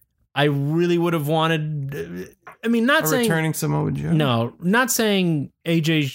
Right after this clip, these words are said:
Speaker 1: like we talked about before, A J should have lost just to lose, but having Nakamura be the champion would have been fresh and had different people fight him. I love A J. I think he's an awesome champion, but A J's run through everyone.
Speaker 2: Right, that's the
Speaker 1: Until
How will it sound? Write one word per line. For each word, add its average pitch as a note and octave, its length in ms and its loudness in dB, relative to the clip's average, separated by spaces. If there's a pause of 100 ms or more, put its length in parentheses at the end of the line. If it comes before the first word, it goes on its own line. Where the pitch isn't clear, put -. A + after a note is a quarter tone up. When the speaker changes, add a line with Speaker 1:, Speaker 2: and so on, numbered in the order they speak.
(100)
Speaker 1:
like E3+ 160 2
we G3+ 80 2
talked G3 160 -2
about E3 100 2
before, A#2+ 220 0
A B2+ 80 2
J C#3 100 0
should C#3 160 2
have A2 100 0
lost C3+ 460 -2
just B2+ 240 -2
to - 60 0
lose, F#3+ 420 2 (360)
but C3+ 120 0
having F3+ 300 2
Nakamura D3 680 0
be D3+ 160 0
the D#3 80 -2
champion D3 440 0
would B2 100 2
have A2+ 60 0
been A#2+ 120 2
fresh B2+ 340 0
and A#2+ 80 2
had A2 120 0
different G#2+ 240 0
people A2 200 -2
fight G#2 260 -2
him. F2 140 -10 (420)
I F3 80 0
love D#3+ 220 2
A A#2+ 120 0
J. G2+ 200 -4
I B2+ 40 2
think E3 120 2
he's C#3 100 0
an C#3 60 2
awesome B2+ 200 0
champion, E3 400 0 (240)
but B2 120 0
A C3+ 60 2
J's C#3+ 200 0
run A#2+ 240 2
through G#2 240 -4 (160)
everyone. A#2 420 0
Speaker 2:
Right, D#3+ 240 2
that's C#3 220 -2
the C3+ 80 -10
Speaker 1:
Until C#3+ 100 2